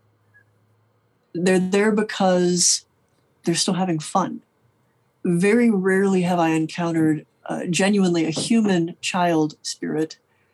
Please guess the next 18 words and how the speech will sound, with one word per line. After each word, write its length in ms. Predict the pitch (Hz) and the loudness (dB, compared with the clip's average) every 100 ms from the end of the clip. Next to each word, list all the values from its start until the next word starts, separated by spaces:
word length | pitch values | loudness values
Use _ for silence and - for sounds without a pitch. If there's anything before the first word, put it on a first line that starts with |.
| _ _ _ | _ _ _
that 100 | 180 | -2
I 80 | 185 | 0
felt 280 | 185 247 269 | 0 -2 -2
was 140 | 185 | -4
trapped. 760 | - - 196 175 - - - - _ _ _ _ _ _ _ _ _ _ _ _ _ _ _ _ _ _ - | -4 -6 -4 -6 -10 -12 -12 -12 _ _ _ _ _ _ _ _ _ _ _ _ _ _ _ _ _ _ -4
It 100 | 175 | -2
felt 260 | 220 220 | 0 0
more 240 | 202 190 202 | 0 0 0
like 320 | 196 185 180 | 0 -2 -2
they 120 | 180 | -2
wanted 440 | 175 165 170 196 180 | -2 -2 -2 -4 -4
to 160 | 190 | -2
engage 800 | 175 170 160 156 160 170 - - _ _ _ _ _ _ | 0 0 2 2 2 0 -6 -10 _ _ _ _ _ _
and 400 | 175 175 175 170 - | 0 2 2 0 -4
just 400 | - 226 - - - | -4 -6 -6 -20 -12
hadn't 460 | - 131 240 - - | -6 -4 0 0 0
gotten 560 | 190 - 214 208 202 196 _ _ 180 | -2 0 -2 -2 -2 -6 _ _ -4
bored 640 | 131 180 233 175 - - | 0 0 0 -2 -6 -12